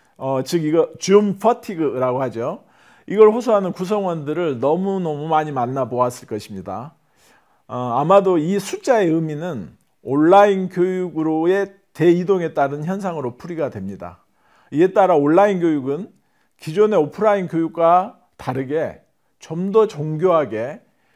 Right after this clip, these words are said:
구조화된 학습 설계가 필요하고요. 또한 잦은 교육적 참여 유-, 유도, 어, 우리 담당자들이 트레이닝 인터벤션이라고 하는 것들인데요. 이게 아주 중요해졌습니다. 이에 따라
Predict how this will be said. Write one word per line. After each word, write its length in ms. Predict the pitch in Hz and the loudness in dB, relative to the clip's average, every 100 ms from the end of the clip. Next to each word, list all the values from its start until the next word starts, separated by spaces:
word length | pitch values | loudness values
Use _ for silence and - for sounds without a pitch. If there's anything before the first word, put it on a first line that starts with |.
| _ | _
구조화된 560 | - 190 208 208 175 160 | -10 -4 4 4 4 -2
학습 320 | 170 185 180 | -8 -12 -14
설계가 420 | - 185 180 151 | -10 -6 -4 -4
필요하고요. 720 | 127 - 160 135 104 107 151 185 _ | -6 -6 -4 -4 -6 -10 -12 -14 _
또한 240 | - 185 156 | -6 -4 -4
잦은 720 | - 143 143 208 214 214 202 _ | -4 -6 -4 -2 -2 -2 -8 _
교육적 460 | - 190 208 202 160 | -2 -2 0 -4 -6
참여 280 | - 202 190 | -6 -8 -4
유-, 260 | 143 123 - - | -4 -6 -10 -10
유도, 500 | 127 113 127 165 _ _ _ | -8 -8 -8 -10 _ _ _
어, 460 | - 127 127 123 120 - _ _ | -8 -4 -2 -2 -4 -10 _ _
우리 200 | 135 139 | -12 -10
담당자들이 760 | 131 143 175 170 160 135 139 139 | -8 -4 -2 0 -2 -4 -8 -10
트레이닝 540 | - 233 233 214 185 | -2 -2 0 -4 -4
인터벤션이라고 840 | 147 139 175 156 139 127 117 110 117 | -6 -6 -6 -6 -8 -8 -8 -8 -8
하는 220 | 123 113 | -10 -10
것들인데요. 640 | 101 - 104 95 107 170 247 _ - | -12 -14 -14 -10 -8 -10 -12 _ -14
이게 160 | 143 190 | -2 0
아주 320 | 208 262 294 | 2 0 -4
중요해졌습니다. 960 | 196 175 156 117 104 - 98 90 101 _ _ _ _ _ - | -4 -6 -4 -6 -8 -12 -16 -16 -18 _ _ _ _ _ -6
이에 260 | 143 190 196 | 4 4 6
따라 540 | 220 196 147 160 - | 2 2 2 0 -6